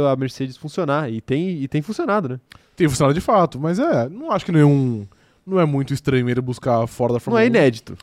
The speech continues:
Speaker 2: Não é inédito, exato, porque fracasso existe em todo lugar.
Speaker 1: Isso.
Speaker 2: Na Fórmula um a gente tem a Ferrari, no futebol a gente tem o Manchester,
Speaker 1: Ok.
Speaker 2: entendeu? No, no basquete a gente tem o Chicago Bulls,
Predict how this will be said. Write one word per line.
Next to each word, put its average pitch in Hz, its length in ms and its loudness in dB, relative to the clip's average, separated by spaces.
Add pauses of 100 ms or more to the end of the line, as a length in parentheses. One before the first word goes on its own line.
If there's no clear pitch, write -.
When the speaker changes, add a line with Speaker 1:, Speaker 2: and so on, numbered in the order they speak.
Speaker 2:
Não 240 100 -4
é 262 40 2
inédito, 220 340 0
exato, 180 300 2
porque 220 180 -10
fracasso 180 460 -6
existe 170 260 -6
em 165 40 -6
todo 160 140 -6
lugar. 107 400 -2
Speaker 1:
Isso. 156 380 2
Speaker 2:
Na 165 80 2
Fórmula 160 360 0
um 147 80 -2
a 139 40 -2
gente 127 100 -8
tem - 80 -4
a 110 40 -6
Ferrari, 139 500 -2 (300)
no 139 80 -4
futebol 127 260 4
a 123 40 4
gente 123 140 -4
tem 117 120 -2
o - 20 -4
Manchester, 127 540 -4 (400)
Speaker 1:
Ok. 107 80 -14
Speaker 2:
entendeu? 113 280 0 (320)
No, 131 280 0
no 127 140 -2
basquete 131 380 -2
a 123 40 -4
gente 123 180 -8
tem 123 200 0
o 117 200 -2
Chicago 120 260 -4
Bulls, 147 420 -6